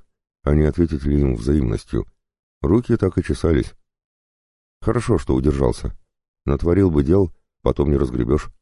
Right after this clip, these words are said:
В конце концов, это все-таки копы" а не какие-нибудь гопники с района.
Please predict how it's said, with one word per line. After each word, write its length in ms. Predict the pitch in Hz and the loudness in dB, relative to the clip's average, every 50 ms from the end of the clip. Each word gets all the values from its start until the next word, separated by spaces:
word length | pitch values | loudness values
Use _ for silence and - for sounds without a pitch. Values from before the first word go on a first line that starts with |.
| _ _ _ _ _ _ _ _ _ _ _ _ _ - | _ _ _ _ _ _ _ _ _ _ _ _ _ -10
В 80 | - | -6
конце 300 | - - 80 69 - 76 | -2 -2 -2 0 0 -2
концов, 340 | - 78 71 - - 82 - | 0 -2 -2 0 -2 -2 -2
это 140 | 76 - - | -2 -4 -4
все-таки 400 | - - 69 - - 65 - 73 | -4 -4 -6 -4 -4 -4 -4 -4
копы" 400 | - - 92 85 - 64 53 - - _ _ _ _ _ - | -2 0 0 0 0 -2 -2 -4 -8 _ _ _ _ _ -2
а 80 | 67 | 0
не 80 | 67 65 | 0 2
какие-нибудь 680 | 58 69 64 - 69 64 62 62 60 60 60 62 - | 2 0 0 2 2 2 2 2 2 0 -2 -2 -4
гопники 500 | - 60 71 69 69 - 62 58 - - | -6 -4 -2 0 0 0 0 -2 -2 -4
с 100 | - - | -4 -2
района. 420 | 57 60 60 55 53 53 - - | 0 0 0 0 0 -2 -4 -6